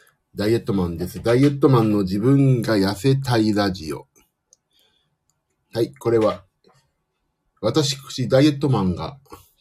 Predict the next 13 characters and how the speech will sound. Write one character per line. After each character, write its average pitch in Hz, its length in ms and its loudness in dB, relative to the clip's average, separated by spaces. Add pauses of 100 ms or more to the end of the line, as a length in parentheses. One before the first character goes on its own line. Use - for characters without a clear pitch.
た 139 120 -4
だ、 107 280 -4 (1040)
た 147 140 -2
だ 147 160 2
た 143 180 0
だ 139 300 -2 (120)
痩 101 140 -8
せ 131 160 -4
た 147 160 -2
い 165 140 -2
と 107 160 -2
い 95 120 -2
う 95 260 -2